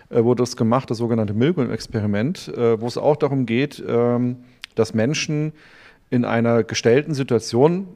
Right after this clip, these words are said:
das wissen sie allerdings nicht, also sie glauben, es ist echt, und sie haben die Aufgabe, einem, äh, vermeintlichen Schüler für falsche Antworten Stromstöße zu geben und diese Stromstöße zu erhöhen, bis in den Bereich, der, der durchaus,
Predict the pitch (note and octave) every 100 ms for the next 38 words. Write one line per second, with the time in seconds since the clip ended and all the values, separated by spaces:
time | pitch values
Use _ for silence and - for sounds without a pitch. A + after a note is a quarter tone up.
0 | - _ - - _ _ G2 G#2+ A#2 E3
1 | D3 D3 C#3+ C#3+ D3 C#3+ D3+ D#3 A2+ F#2+
2 | G#2 G2+ G2 G2 F#2+ F#2 - D3+ - -
3 | - - - _ B2 A2+ A#2+ C#3 C3+ D#2
4 | B2+ - C3+ C3 C3+ C3 G#2 G2+ A2+ A#2+
5 | A#2+ A#2 - A#2+ A#2 A2+ A#2 G#2 A#2+ C3+
6 | B2 A2 - B2+ C#3 C3 A#2+ - A#2 -
7 | A2+ - G#2 A#2 A#2 A2+ - G#2 B2 -
8 | A2 G#2 - G#2+ F#2+ G#2+ A2 G2 F#2 -
9 | G2 F#2+ G2+ F#2+ F#2+ F#2 F#2 A#2 E3 E3
10 | C3+ B2+ A#2+ A2+ F#2 F#2 A#2+ - G#2+ G#2+
11 | G#2 G2+ G#2+ A2+ F2 G2 G#2 -